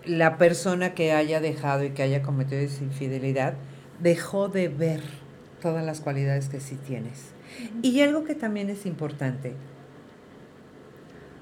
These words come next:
Speaker 1: sobre todo para la cuestión del perdón, no que yo perdone al otro, no que diga, "Ay, perdón, está bien, te perdono". No, mangos, no.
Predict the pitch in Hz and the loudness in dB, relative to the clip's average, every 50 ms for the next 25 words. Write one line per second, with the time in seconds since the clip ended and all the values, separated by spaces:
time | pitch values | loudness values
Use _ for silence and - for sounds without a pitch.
0 | - - - - - - - - - - - - - 214 190 196 196 196 240 240 | -20 -20 -20 -20 -20 -20 -20 -20 -20 -20 -18 -16 -10 -6 -4 -4 -2 -2 -2 0
1 | 269 294 269 226 196 196 170 156 - 175 165 160 170 175 170 - 160 139 135 131 | 0 0 0 0 -2 -2 -4 -6 -4 -4 -4 -2 -2 -2 -2 -2 -4 -2 -2 0
2 | 120 123 - - - 190 190 196 208 226 214 - - 240 233 233 185 185 185 180 | -2 -2 -4 -2 0 2 2 4 2 2 -2 -2 0 0 0 0 2 2 2 2
3 | 180 - 190 185 180 180 160 156 156 160 156 147 143 143 139 139 135 135 127 110 | 2 2 2 2 2 2 0 0 0 0 0 0 0 2 2 2 0 0 -4 -6
4 | - 127 139 147 147 156 160 151 151 - - - - - 466 466 - - - - | -6 -4 -4 -4 -2 -2 -2 -4 -4 -6 -10 -10 -8 -8 -8 -8 -8 -12 -10 -4
5 | - 403 359 339 302 285 233 - - - 226 - - 269 294 - - - - - | 0 0 0 0 -2 -6 -6 -6 -6 -4 -6 -8 -8 -8 -8 -6 -4 -2 0 2
6 | 170 165 165 160 - - - 285 262 254 - - - - - - - 139 - - | 2 0 0 -2 -4 0 2 0 0 0 0 -4 -4 -4 -6 -12 -12 -8 -4 0
7 | 156 135 135 135 131 127 131 - - - - - - - 214 - - 190 - 240 | 0 2 2 2 0 -2 -2 -4 -8 -10 -12 -14 -10 -8 -6 -4 -2 0 2 4
8 | 208 180 | 4 6